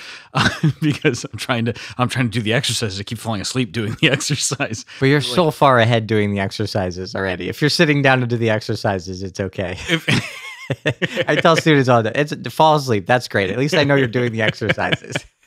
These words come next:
Speaker 1: But it's like, just for, well, finding the time to do the exercises, honestly, that was, like, the biggest challenge at
Speaker 2: Yeah.
Speaker 1: the beginning, was like,
Speaker 2: Yeah.
Speaker 1: "I've, I've got to find time to do it."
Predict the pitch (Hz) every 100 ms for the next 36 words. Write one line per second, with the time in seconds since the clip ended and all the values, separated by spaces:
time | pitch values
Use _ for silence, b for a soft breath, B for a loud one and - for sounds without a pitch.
0 | B 208 190 - - 127 139 123 - 131
1 | 131 B _ - 135 143 - - 156 131
2 | 139 - 180 185 165 123 - 120 139 101
3 | 117 123 135 - 156 151 127 110 110 120
4 | 110 98 123 113 110 113 107 98 98 98
5 | 95 - 117 135 107 110 107 95 135 117
6 | 87 101 95 80 - 104 92 104 104 -
7 | 110 101 107 95 95 - - 107 104 -
8 | 85 85 139 123 76